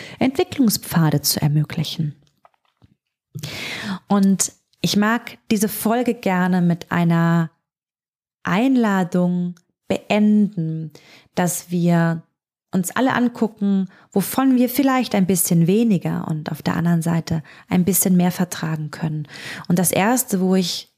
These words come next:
gerne einsteigen möchte, ist die Einladung zu etwas weniger Drama.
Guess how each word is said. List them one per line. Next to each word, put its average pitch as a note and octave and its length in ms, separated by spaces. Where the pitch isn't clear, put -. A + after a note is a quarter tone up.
gerne F3+ 240
einsteigen F3 580
möchte, E3 300
ist - 260
die - 100
Einladung D#3+ 640
zu D#3+ 320
etwas F#3+ 440
weniger E3+ 640
Drama. E3+ 680